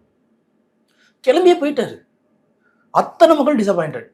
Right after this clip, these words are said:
சரி, அதுக்கப்புறம் வந்து திரும்ப வந்து ஒரு ஃபார்வர்ட் பிளாக் கட்சிக்கு தலைவர் ஆகுறாரு. தலைவர் ஆகும்போது ஏதாவது ஒண்ணு பேசணும்ல, வந்து ஒரு அரசியல் தலைவர் அப்படின்னும் போது வந்து பேசணும்ல. பேசாம திடீர்னு இன்னொரு கட்சியோட வந்து "நாங்க கூட்டு வச்சுக்கிறோம்" அப்படின்னு வைக்கிறாரு. அப்புறம் "இங்க வேணாம்" அப்படின்னு சொல்லிட்டு ராமநாதன், ராம்நாடுக்கு போறாரு.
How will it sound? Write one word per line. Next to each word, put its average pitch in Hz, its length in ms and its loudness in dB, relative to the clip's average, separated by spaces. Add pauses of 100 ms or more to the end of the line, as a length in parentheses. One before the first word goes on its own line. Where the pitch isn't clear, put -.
(140)
சரி, 240 220 -2
அதுக்கப்புறம் 233 440 6
வந்து 233 220 2
திரும்ப 233 300 0
வந்து 220 160 0
ஒரு 208 140 2
ஃபார்வர்ட் 202 260 2
பிளாக் 190 160 4
கட்சிக்கு 190 320 -6
தலைவர் 185 280 0
ஆகுறாரு. 151 360 -2
தலைவர் 214 300 2
ஆகும்போது 185 580 -2 (540)
ஏதாவது 311 280 6
ஒண்ணு 294 240 4
பேசணும்ல, 175 680 -2
வந்து 143 420 -8
ஒரு 123 120 -6
அரசியல் 190 300 -6
தலைவர் 202 300 2
அப்படின்னும் 185 380 -4
போது 180 120 -4
வந்து 175 220 -4
பேசணும்ல. 143 500 -12
பேசாம 240 280 -4
திடீர்னு 226 300 -6
இன்னொரு 214 220 -4
கட்சியோட 196 420 -4
வந்து 165 320 -6
"நாங்க 147 240 -6
கூட்டு 262 220 -10
வச்சுக்கிறோம்" 139 340 -6
அப்படின்னு 139 320 -12
வைக்கிறாரு. 123 320 -16 (500)
அப்புறம் 214 220 2
"இங்க 240 180 4
வேணாம்" 220 320 4
அப்படின்னு 190 200 -4
சொல்லிட்டு 190 160 -4
ராமநாதன், 196 460 2
ராம்நாடுக்கு 190 460 2
போறாரு. 113 300 -10